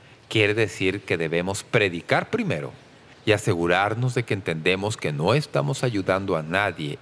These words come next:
eternamente si no les damos el evangelio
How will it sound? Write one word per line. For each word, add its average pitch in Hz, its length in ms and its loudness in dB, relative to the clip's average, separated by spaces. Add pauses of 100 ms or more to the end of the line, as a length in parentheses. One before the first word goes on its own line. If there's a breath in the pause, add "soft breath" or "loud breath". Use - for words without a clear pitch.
eternamente 113 1040 0 (540)
si 80 320 -14
no 85 460 -4 (380)
les 78 300 -12
damos 71 640 -4 (240)
el 69 220 -6
evangelio 82 720 0